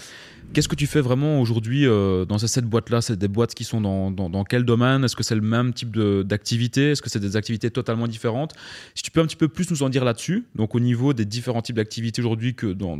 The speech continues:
dans lesquelles justement t'as, t'es, t'es, t'es, t'es actionnaire ou bien que t'as des parts justement dans ces boîtes-là. Mais, euh, surtout aussi, qu'est-ce que tu fais dans ces boîtes-là ? Tu vois, t'es dans l'opérationnel, est-ce que t'es dans le management ? Voilà, nous en dire un petit peu plus vraiment sur ton vrai métier dans ces, euh, différentes boîtes, quoi.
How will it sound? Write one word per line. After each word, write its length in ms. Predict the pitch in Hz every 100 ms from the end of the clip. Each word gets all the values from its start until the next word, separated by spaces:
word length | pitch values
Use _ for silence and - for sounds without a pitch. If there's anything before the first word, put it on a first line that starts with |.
| -
dans 140 | 98
lesquelles 340 | 98 101 120 107
justement 400 | 110 110 110 110
t'as, 320 | 107 85 58
t'es, 220 | - 67
t'es, 240 | - 78 80
t'es, 180 | -
t'es 140 | 73 95
actionnaire 580 | 95 - 117 127 131 123
ou 40 |
bien 120 | 110
que 60 | 107
t'as 100 | 107
des 80 | 104
parts 220 | 120 117
justement 240 | 107 110
dans 80 | 107
ces 100 | -
boîtes-là. 380 | 104 104 135 165 - - - -
Mais, 200 | 117 123
euh, 160 | 123 113
surtout 500 | 135 - 180 185 -
aussi, 380 | 127 - 147 165
qu'est-ce 180 | 131
que 60 | 127
tu 160 | - 113
fais 260 | 139 131
dans 100 | 101
ces 120 | 92 98
boîtes-là ? 400 | 95 104 104 98
Tu 80 | -
vois, 80 | 98
t'es 80 | 107
dans 80 | 98
l'opérationnel, 580 | 98 107 107 113 120
est-ce 100 | 127
que 60 | -
t'es 120 | 104
dans 100 | 101
le 40 | 104
management ? 400 | 101 95 120 127
Voilà, 200 | 104 113
nous 120 | 113
en 60 |
dire 100 | 117
un 60 | 120
petit 80 | 117
peu 60 |
plus 180 | 104 143
vraiment 240 | 120 117 127
sur 260 | 135 143 - _
ton 160 | 113
vrai 520 | 104 95 110 120 143 143 -
métier 340 | 110 107 131
dans 120 | 110
ces, 240 | 101 113 120 - -
euh, 140 | 90 80
différentes 420 | 104 104 95 98
boîtes, 160 | 92
quoi. 160 | -